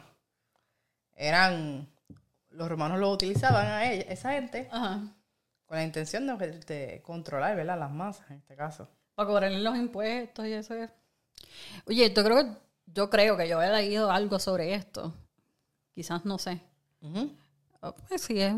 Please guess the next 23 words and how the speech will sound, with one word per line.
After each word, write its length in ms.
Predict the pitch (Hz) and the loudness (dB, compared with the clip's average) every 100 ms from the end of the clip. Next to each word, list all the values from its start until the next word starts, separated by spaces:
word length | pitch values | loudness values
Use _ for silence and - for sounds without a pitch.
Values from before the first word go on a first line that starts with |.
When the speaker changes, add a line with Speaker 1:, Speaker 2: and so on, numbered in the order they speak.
| 247 - | -2 -6
Speaker 2:
si 220 | - 196 | -6 -4
no 320 | 196 190 247 | -4 -4 -2
es 200 | 330 359 | 0 0
cierto, 440 | - 381 381 277 302 277 | -2 -2 2 4 4 2
pues 140 | 202 | -2
escriban 380 | 196 208 226 269 | 0 2 2 4
en 60 | 269 | 2
los 100 | 269 | 0
comentarios 560 | 269 269 285 311 269 208 - _ _ _ - | -2 -2 -2 -2 -2 -4 -12 _ _ _ -4
y 80 | |
aprendemos, 520 | 175 170 165 196 262 - | -2 0 -2 -4 -6 -8
¿verdad? 200 | 180 226 _ _ _ | -16 -20 _ _ _
Speaker 1:
Ujú. 280 | 180 214 277 - _ _ _ | -2 -2 -2 -8 _ _ _
Speaker 2:
Pero 160 | 214 | 6
yo 140 | 208 208 | 6 8
creo 140 | 277 | 6
que 100 | 302 | 6
yo 100 | 311 | 6
leí 240 | 302 311 302 | 6 8 8
en 60 | |
un 120 | 294 294 | 8 8
lugar 540 | 294 294 214 202 220 - - | 8 6 6 4 0 -6 0
que 800 | 226 208 202 196 196 165 - | 6 6 6 4 2 -2 -6